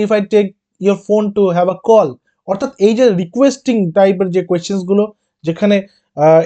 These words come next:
এই ধরনের রিকোয়েস্টগুলো করা হচ্ছে, সেগুলো basically আমরা would দিয়ে ব্যবহার করে থাকি। Dash we meet tomorrow at this time? Dash we meet, তাহলে shall we meet, will we meet, might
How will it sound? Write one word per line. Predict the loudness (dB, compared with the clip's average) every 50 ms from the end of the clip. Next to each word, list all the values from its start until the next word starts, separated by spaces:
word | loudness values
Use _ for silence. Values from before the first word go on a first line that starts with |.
| 2 0
এই | 0 0
ধরনের | 0 0 0 0 0
রিকোয়েস্টগুলো | 0 2 2 2 2 2 -2 -6 -4 -2
করা | -2 0 -2
হচ্ছে, | -2 -4 -10
সেগুলো | -8 -6 -6 -4 -2 -2
basically | -2 -4 -6 -6 -6 -4 -4 -4 -4 -8 _ _ _ _ _
আমরা | -12 -8 -6 -6
would | -6 -4 -4 -4 -2 -2 -2 -4
দিয়ে | -4 -2
ব্যবহার | -2 -2 -2 -2 -4 -6
করে | -6 -6 -8 -8
থাকি। | -8 -10 -14 -12 -12 -14 -14 _ _ _ _ _ _ _ _ _ _ _ _ _ _ _ _ _ _ _ _ _ _ _ _ _ _ _ _ _ _ _ _ _ -10 -2 2
Dash | 2 2 2 0 -4 -10 -8 -4 -2
we | 0 0 2 2 2 2
meet | 0 0 -2 -6 -10 -4 -2
tomorrow | 0 2 4 4 4 4 2 0 -2 -6 _ -4 0 0 0
at | 0 -2 -6 -2 0
this | 0 0 -2 -4 -6 -2 0
time? | 2 2 2 0 -4 -8 _ _ _ _ _ _ _ _ _ _ _ _ _ _ _ _ _ _ _ _ _ _ _ -14 -6 0 2
Dash | 2 2 2 -2 -6 -2 0
we | 0 2 2 0
meet, | 0 -2 -6 -12 -20 _ 0
তাহলে | 0 2 2 2 0 -2 _ _ _ _ _ _ _ -18 -16 -12 -2
shall | 2 2 4 4 2 2 0
we | 0 -2 0
meet, | -2 -2 -4 -6 -12 _ _ _ _ _ _ _ _ _ _ _ -8 -2 2
will | 2 4 4 4 2
we | 2 2 2 2
meet, | 0 0 -2 -8 _ -10 -6 -4 0
might | 0 0 0 0